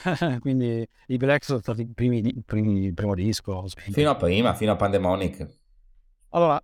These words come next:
Speaker 1: il discorso dei Behemoth è complesso, perché noi l-, l'abbiamo preso, ah, allora, c-, sì, bisogna parlare...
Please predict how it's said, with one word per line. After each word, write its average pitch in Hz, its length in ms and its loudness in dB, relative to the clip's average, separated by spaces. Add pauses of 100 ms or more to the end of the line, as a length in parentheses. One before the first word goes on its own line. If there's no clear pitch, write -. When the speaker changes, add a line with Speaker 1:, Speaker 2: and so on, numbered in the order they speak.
Speaker 1:
il 156 100 -10
discorso 180 340 -2
dei - 20 0
Behemoth 208 300 0
è - 20 2
complesso, 131 520 -4
perché 131 320 -8
noi 160 260 2
l-, 175 40 2 (340)
l'abbiamo 135 260 -2
preso, 170 640 0 (520)
ah, 135 140 0 (120)
allora, 123 260 -2
c-, - 160 -12 (640)
sì, - 140 -8
bisogna 143 240 2
parlare... 151 200 2